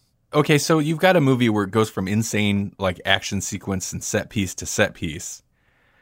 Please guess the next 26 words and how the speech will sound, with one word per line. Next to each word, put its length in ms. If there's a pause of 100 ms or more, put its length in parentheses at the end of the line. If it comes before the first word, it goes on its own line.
(160)
So 160
then 140
there's 200
always 260
kind 200
of 80
the 100
risk 340
of, 160
like, 320 (240)
well, 380
the 200
cl-, 240
the 100
climax 560
might 300 (220)
not 240
be 100
great. 360 (600)
In 140
my 140
mind, 440
they 140
did 200
this 180
well. 400